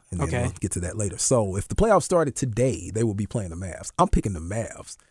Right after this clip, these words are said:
Speaker 2: Probably.
Speaker 1: You know what I mean? So, I'm sorry. That got me excited. That just got me giddy just thinking about playoff action between Luka,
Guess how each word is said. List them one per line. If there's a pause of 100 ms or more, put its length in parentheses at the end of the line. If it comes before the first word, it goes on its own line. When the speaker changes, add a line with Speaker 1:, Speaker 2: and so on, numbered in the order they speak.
(120)
Speaker 2:
Probably.
Speaker 1:
You
know
what
I
mean?
So, (480)
I'm
sorry.
That
got
me
excited.
That
just
got
me
giddy
just
thinking
about
playoff
action
between
Luka,